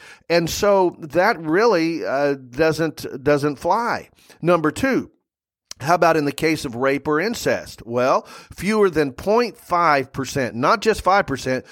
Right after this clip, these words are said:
but point five percent of abortions occur for this reason. And let me ask you this question.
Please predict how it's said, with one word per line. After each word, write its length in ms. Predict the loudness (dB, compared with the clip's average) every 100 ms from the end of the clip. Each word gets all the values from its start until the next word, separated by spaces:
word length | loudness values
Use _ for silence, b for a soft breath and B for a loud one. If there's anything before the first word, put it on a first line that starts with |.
| B B
but 280 | 0 0 -2
point 380 | 2 2 0 0
five 260 | 2 2
percent 460 | -4 -8 -4 -4 -2
of 200 | -2 0
abortions 640 | -2 0 -2 -2 -6 -8
occur 400 | -8 -4 -2 -2
for 180 | -2 -4
this 380 | -2 -2 -2 -2
reason. 440 | -6 -6 -10 -16 _ _ B B B
And 100 | 0
let 120 | 2
me 120 | 2
ask 240 | 2 2 0
you 60 |
this 220 | 2 0 2
question. 500 | 0 0 -4 -16